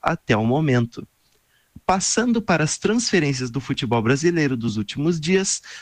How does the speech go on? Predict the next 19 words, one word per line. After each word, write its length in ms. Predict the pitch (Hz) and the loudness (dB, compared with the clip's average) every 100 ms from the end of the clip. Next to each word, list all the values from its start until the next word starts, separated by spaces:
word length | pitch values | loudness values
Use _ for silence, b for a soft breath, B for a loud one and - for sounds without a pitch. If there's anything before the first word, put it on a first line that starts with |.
| B | B
na 140 | 160 | 0
última 380 | 135 131 123 117 | 0 -2 -2 0
sexta-feira, 840 | - 180 180 - 131 135 117 104 | 2 0 0 -2 -2 0 2 0
treze 420 | - - 127 113 123 | -4 0 2 2 0
de 160 | 135 | 0
janeiro, 520 | 147 175 180 180 190 - B B | 2 2 2 2 0 -6 B B
foi 240 | - 175 | 0 0
divulgada 640 | 160 180 175 156 156 156 - | 2 0 0 0 0 -2 -2
a 140 | 180 | 0
ida 300 | 202 185 185 | 0 0 -2
de 120 | 160 160 | 0 -2
dois 380 | 127 165 202 | 0 0 0
jogadores 560 | 180 175 143 127 143 147 | 0 0 0 0 -2 -2
do 140 | 131 | -2
Manchester 600 | 123 131 180 202 - 143 | 0 2 0 -2 -2 -4
City 320 | 135 - - - | -2 -4 -6 -4
para 240 | 139 135 | -2 0
o 60 | 127 | 0
Bahia. 580 | 139 160 127 120 - | 0 2 2 2 0